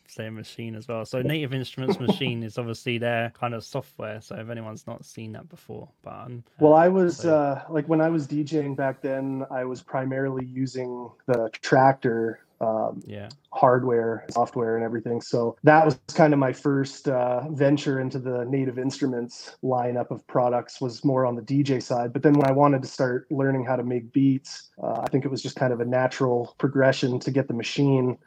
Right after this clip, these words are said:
Speaker 2: um, just because I like Traktor so much, and they have some
Speaker 1: Mm-hmm.
Speaker 2: functionality that works with each other and, and that sort of thing. So yeah, so that's kind of where I started. Um, I didn't know enough to even want to try learning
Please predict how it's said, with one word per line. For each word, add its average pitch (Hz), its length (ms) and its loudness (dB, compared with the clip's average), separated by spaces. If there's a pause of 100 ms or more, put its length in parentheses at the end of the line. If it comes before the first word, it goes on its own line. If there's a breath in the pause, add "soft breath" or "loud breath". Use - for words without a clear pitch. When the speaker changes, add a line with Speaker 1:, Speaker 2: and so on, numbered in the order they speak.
(520 soft breath)
Speaker 2:
um, - 280 -4
just 135 140 -4
because 139 220 4
I 127 80 4
like 127 240 0
Traktor 127 420 0
so 123 160 -2
much, 113 440 -2
and 127 180 0
they 131 100 2
have 120 200 2
some 113 160 0
Speaker 1:
Mm-hmm. 131 120 0
Speaker 2:
functionality 120 600 0
that 117 220 -2 (160)
works 120 300 -2
with 123 140 -4
each 120 180 -6
other 117 280 2
and, 113 200 -2
and 127 120 -2
that 120 160 -2
sort 120 140 -4
of 110 60 -6
thing. 113 240 -4
So 117 380 -2 (960 loud breath)
yeah, 143 260 8
so 185 120 4
that's 196 160 6
kind 185 180 6
of 165 80 8
where 165 120 8
I 139 40 4
started. 147 560 4 (200)
Um, 123 600 -4 (160)
I 151 140 6
didn't 156 260 4
know 143 220 4
enough 135 320 0
to 143 100 -2
even 135 360 -2
want 131 320 -2
to 131 80 -12
try 127 260 -2
learning 123 540 -6